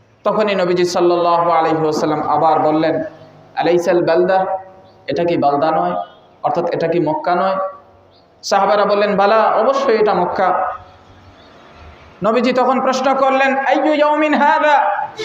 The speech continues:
এটা কোন দিন?" সাহাবারা বললেন, "আল্লাহু ওয়া রাসূলুহু আ'লাম", আল্লাহ ও তার রাসূল সর্বাধিক অবগত এটা কোন দিন।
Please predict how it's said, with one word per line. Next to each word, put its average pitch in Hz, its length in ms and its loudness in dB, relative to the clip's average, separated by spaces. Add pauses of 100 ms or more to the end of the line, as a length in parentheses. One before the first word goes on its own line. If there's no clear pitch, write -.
(280)
এটা 285 160 0
কোন 330 300 0
দিন?" 277 340 0 (880)
সাহাবারা 208 440 0
বললেন, 185 400 0
"আল্লাহু 175 460 0
ওয়া 156 120 0
রাসূলুহু 147 600 -2
আ'লাম", 139 360 -2 (640)
আল্লাহ 190 280 2
ও 175 40 0
তার 165 240 0
রাসূল 151 340 -2
সর্বাধিক 156 440 -2 (100)
অবগত 143 600 -2 (100)
এটা 143 160 -4
কোন 165 280 -2
দিন। 143 280 -4